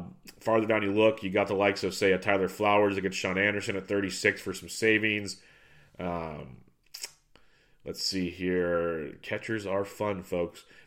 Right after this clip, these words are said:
Maybe a Kurt Casale versus, uh, Gio Gonzalez. He's been playing a lot versus left-handed pitching, so thirty-three hundred bucks for Casale could give you some value at the position there.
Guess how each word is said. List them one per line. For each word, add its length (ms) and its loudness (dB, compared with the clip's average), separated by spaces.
Maybe 260 6
a 40 6
Kurt 280 0
Casale 520 2
versus, 320 0
uh, 120 2
Gio 280 4
Gonzalez. 440 4
He's 100 -2
been 120 -8
playing 180 0
a 40 2
lot 220 4
versus 180 -4
left-handed 400 0
pitching, 360 2
so 100 -6
thirty-three 400 -2
hundred 180 -2
bucks 180 0
for 140 -6
Casale 640 4
could 160 -2
give 180 4
you 60 0
some 220 -6
value 600 4
at 160 -2
the 80 -2
position 560 -2
there. 500 2